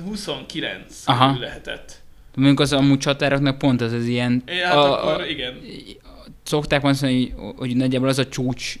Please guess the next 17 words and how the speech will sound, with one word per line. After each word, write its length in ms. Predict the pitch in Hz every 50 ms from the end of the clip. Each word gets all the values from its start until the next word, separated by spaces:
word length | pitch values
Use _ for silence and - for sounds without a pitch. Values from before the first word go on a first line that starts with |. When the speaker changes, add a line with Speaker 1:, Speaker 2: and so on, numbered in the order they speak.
| -
Speaker 2:
ö, 60 | - - - - - - - - - - - -
pont, 260 | - 135 135 139 143
vagy 140 | 143 139 131
hogy 280 | 131 127 127 131 135 127
akkor 300 | 101 135 135 - 143 127
billen 300 | 120 135 127 131 123 120
már 220 | 117 117 117 117 113
át 220 | 113 113 - -
a, 120 | 113 113 110 - - - - - - -
a 140 | - - 127
B 80 | 117
oldal, 500 | 120 123 127 127 127 127 135 135 135 131 - - - - - - - - -
ra 240 | 127 135 143 139 139
talán, 380 | 151 151 156 160 156 151 147
de 80 | 127 123
ez 140 | 117 113 117
ugye 440 | 113 110 113 113 113 110 107 107